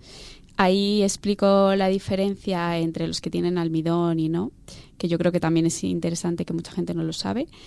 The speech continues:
Pero bueno, algún carbohidrato y algún tipo de proteína. Por ejemplo, proteína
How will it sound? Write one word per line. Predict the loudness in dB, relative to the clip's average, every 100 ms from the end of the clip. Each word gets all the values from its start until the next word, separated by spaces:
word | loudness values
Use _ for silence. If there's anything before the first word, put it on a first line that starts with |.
| -20 -4
Pero | 2 4
bueno, | 4 0 -2
algún | 0 2 2 2 2 0
carbohidrato | -2 -2 -2 0 -2 -2 -4 -4
y | -4 -2
algún | 0 -2 -4 -4
tipo | -2 0
de | 0
proteína. | 0 -2 0 2 2 0 -4 -12 -18 -20 -20 -20 -20 -20 -20 -20 -6
Por | 0 2
ejemplo, | 4 4 4 0 -2
proteína | -2 0 0 0 0 -2